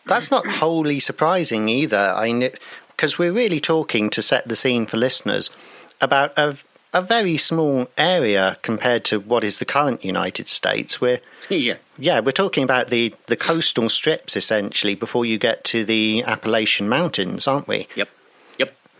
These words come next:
Speaker 1: And that, that's
Speaker 2: So
Speaker 1: really
Speaker 2: it's
Speaker 1: important when we look at this, is that this, this is very much the stepping stone into the continent from the old world of Europe.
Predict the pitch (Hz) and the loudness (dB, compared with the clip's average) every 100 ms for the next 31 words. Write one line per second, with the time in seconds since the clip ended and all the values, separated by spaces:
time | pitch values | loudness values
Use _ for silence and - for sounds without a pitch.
0 | _ - 139 196 - 170 185 - 190 190 | _ -2 0 0 0 -2 0 0 0 0
1 | 147 135 - 180 - 135 131 123 110 165 | 0 -2 0 0 0 -2 0 2 2 0
2 | - 110 - - - - 123 - 117 - | 0 -2 -2 -4 -2 0 0 2 0 0
3 | - - - _ 147 175 - - - - | -10 -20 -20 _ -2 0 0 -2 -6 -6
4 | 123 117 156 - 170 131 - - - _ | -4 0 0 0 0 0 -2 -4 -20 _
5 | _ 110 143 160 135 127 - - 110 123 | _ 0 2 2 4 2 2 -2 0 0
6 | - 147 180 - 113 - 120 110 107 123 | 0 -2 -2 0 0 2 2 2 0 -2
7 | 147 190 101 104 - 92 90 - 101 110 | -2 -2 -2 -2 0 -2 0 0 2 0
8 | - - - - _ - 135 135 127 120 | -2 -8 -16 -20 _ -2 2 2 0 -2
9 | - 127 123 131 123 123 120 120 117 117 | -2 2 2 2 2 2 2 2 0 0
10 | 156 160 90 95 | 2 2 2 -2